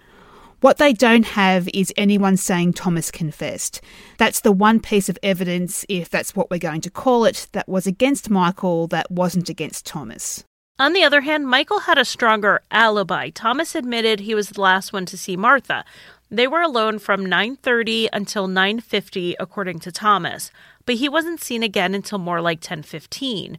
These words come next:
Speaker 2: So he had forty-five minutes to commit the murder, clean up, and get in front of the T V with Ken Littleton. He would have to have dodged some witnesses in the house, like the nanny, his sister who came home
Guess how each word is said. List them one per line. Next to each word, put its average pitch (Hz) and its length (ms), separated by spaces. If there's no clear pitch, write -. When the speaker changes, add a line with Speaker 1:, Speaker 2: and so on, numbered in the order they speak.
Speaker 2:
So 254 220
he 302 140
had 320 140
forty-five 262 600
minutes 196 400
to 196 240
commit 214 380
the 226 80
murder, 220 320
clean 233 320
up, 196 280
and 202 140
get 214 220
in 220 80
front 202 200
of 185 140
the 208 80
T 202 300
V 196 180
with 190 160
Ken 165 380
Littleton. 175 640
He 277 160
would 269 220
have 294 280
to 320 260
have 254 200
dodged 214 640
some 214 320
witnesses 226 580
in 226 120
the 214 80
house, 220 440
like 196 280
the 190 80
nanny, 214 500
his 185 160
sister 220 480
who 208 140
came 202 400
home 202 520